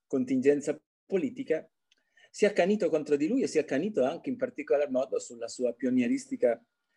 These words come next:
storia degli ebrei sotto il fascismo, uscita nel millenovecentosessantuno, che, essendo un'opera dell'ingegno umano,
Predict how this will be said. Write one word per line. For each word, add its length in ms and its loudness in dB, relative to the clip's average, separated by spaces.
storia 320 6
degli 220 2
ebrei 260 2
sotto 280 -8
il 80 -6
fascismo, 420 -4
uscita 320 -2
nel 160 2
millenovecentosessantuno, 1500 0
che, 320 -2
essendo 480 0
un'opera 360 2
dell'ingegno 580 0
umano, 560 -4